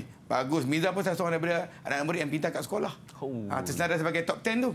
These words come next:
Speaker 2: Rajin baca buku.
Speaker 1: Ah, rajin baca
Speaker 2: Rajin
Speaker 1: buku.
Speaker 2: baca buku.
Speaker 1: Tahniah, ya. Lima markah juga.
Speaker 2: Lima markah juga.
Speaker 1: Ya,
Speaker 2: Senang.
Speaker 1: senang-senang je. Teruskan kepada soalan seterusnya, iaitu, ah, kita satu bahagian A, nyatakan empat fungsi lurang dan kebuk pemeriksaan.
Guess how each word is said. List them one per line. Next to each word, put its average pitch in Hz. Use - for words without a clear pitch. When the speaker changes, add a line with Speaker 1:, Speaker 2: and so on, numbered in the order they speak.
Speaker 2:
Rajin 143
baca 156
buku. 151
Speaker 1:
Ah, 131
rajin 135
baca 135
Speaker 2:
Rajin 139
Speaker 1:
buku. 110
Speaker 2:
baca 127
buku. 117
Speaker 1:
Tahniah, 131
ya. 170
Lima 160
markah 147
juga. 120
Speaker 2:
Lima 185
markah 185
juga. 175
Speaker 1:
Ya, 135
Speaker 2:
Senang. 147
Speaker 1:
senang-senang 175
je. 180
Teruskan 175
kepada 190
soalan 190
seterusnya, 208
iaitu, 170
ah, 170
kita 170
satu 180
bahagian 175
A, 202
nyatakan 208
empat -
fungsi 247
lurang 208
dan 180
kebuk 190
pemeriksaan. 165